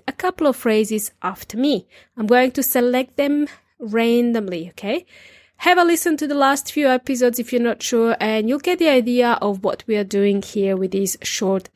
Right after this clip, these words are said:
chats, um, episodes. Hopefully that's all clear for now. So I think it's about time we begin. So here we go. Let's imagine Anna,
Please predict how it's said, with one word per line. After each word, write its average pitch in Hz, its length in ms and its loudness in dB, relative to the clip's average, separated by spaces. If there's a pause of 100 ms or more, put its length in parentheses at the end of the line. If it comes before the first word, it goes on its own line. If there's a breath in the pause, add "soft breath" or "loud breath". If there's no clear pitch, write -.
chats, - 720 -6
um, 185 320 -4 (160)
episodes. 185 500 0 (260 soft breath)
Hopefully 320 640 2
that's 247 320 0 (220)
all 233 300 2 (120)
clear 233 400 2
for 214 200 -4
now. 208 500 -2 (800 soft breath)
So 240 920 2
I 220 120 -6
think - 440 -10
it's - 120 -12
about 226 480 -6 (140)
time 240 320 -2
we 277 100 -4
begin. 302 520 0
So 254 240 0
here 302 160 0
we 302 80 0
go. 247 220 4
Let's 285 280 0
imagine 294 500 0 (300)
Anna, 247 440 2